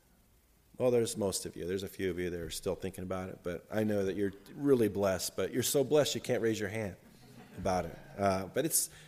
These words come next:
it saved me a lot during this time. Saved my hiney a handful of <laughs> times, uh, looking, going and being immersed in this book and so forth. And so we see them celebrating. They were dealing with the fact that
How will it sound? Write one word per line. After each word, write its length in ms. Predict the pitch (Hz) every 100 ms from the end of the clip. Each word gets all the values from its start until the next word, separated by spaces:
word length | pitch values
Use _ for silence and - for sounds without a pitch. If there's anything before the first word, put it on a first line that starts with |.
| -
it 140 | - 226
saved 460 | - 240 285 196
me 120 | 156
a 80 | 151
lot 460 | 127 190 202 87 - - - - - - -
during 220 | - 123 110
this 200 | 104 -
time. 400 | 117 92 78 80 -
Saved 340 | - - 139 139
my 120 | 131
hiney 480 | 110 123 135 104 82 - - - - -
a 20 |
handful 380 | 110 139 131 117
of 60 |
<laughs> 240 | - 151 147
times, 400 | 139 123 - - - - - -
uh, 180 | - 113
looking, 500 | 107 120 127 131 131 120
going 340 | 127 131 131
and 380 | 120 113 107 - -
being 200 | 131 135
immersed 440 | 113 113 180 -
in 100 | 120
this 180 | 107 -
book 320 | 95 110 104
and 100 | 104
so 200 | - 110
forth. 420 | 98 104 101 104
And 180 | 107 98 92 - - - - -
so 160 | 139
we 120 | 131 135
see 260 | - 156
them 240 | 151 135 113
celebrating. 1080 | - 165 170 165 147 143 139 135 131 127 - - - - - -
They 120 | 113 120
were 100 | 120
dealing 420 | 127 160 180 135
with 180 | 120 -
the 60 |
fact 400 | 113 131 120 113
that 500 | 123 117 117 - -